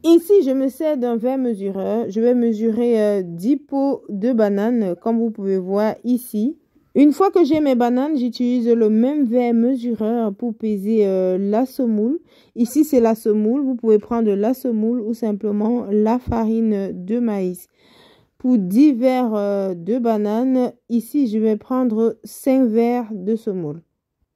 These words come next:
Et une fois que j'ai terminé avec la semoule, je vais directement passer à la farine de blé.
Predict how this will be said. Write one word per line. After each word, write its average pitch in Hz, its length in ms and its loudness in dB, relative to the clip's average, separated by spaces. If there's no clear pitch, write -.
Et 320 180 6
une 370 60 4
fois 415 180 2
que 359 140 2
j'ai 311 160 2
terminé 285 560 0
avec 330 240 0
la 302 120 0
semoule, 277 520 0
je 240 100 0
vais 233 140 2
directement 269 560 0
passer 269 580 -2
à 262 140 -4
la 262 120 2
farine 240 720 0
de 214 140 0
blé. 175 340 -4